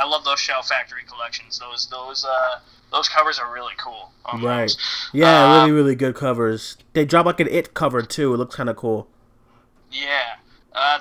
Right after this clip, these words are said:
Speaker 1: that's really it for this week, but I do have news as to when a big movie is coming out on Blu-ray. If you like islands,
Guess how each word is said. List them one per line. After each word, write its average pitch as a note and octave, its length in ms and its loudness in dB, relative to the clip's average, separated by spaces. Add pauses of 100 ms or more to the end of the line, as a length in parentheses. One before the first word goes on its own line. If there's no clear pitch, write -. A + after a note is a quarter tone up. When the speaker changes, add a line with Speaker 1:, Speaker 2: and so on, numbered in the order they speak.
Speaker 1:
that's - 640 -2 (380)
really F#3 480 -6
it F#3 140 -10 (100)
for F3 240 -10
this F3 280 -8
week, G3 400 -8 (260)
but D#3+ 100 0
I D3 140 2
do F3 260 -10
have F#3 280 2
news F#3 360 -10 (120)
as D3 200 -8
to D3+ 60 -14
when D#3 340 -6
a C3+ 240 -12 (100)
big F#3 320 -10
movie B2+ 540 -14 (300)
is C#3 200 -6
coming C3 340 -6
out B2 260 -6
on C3 280 -6
Blu-ray. C3 640 0 (460)
If C#3 200 -6 (460)
you C#3+ 460 -6
like F3 340 4 (380)
islands, C#3+ 840 -2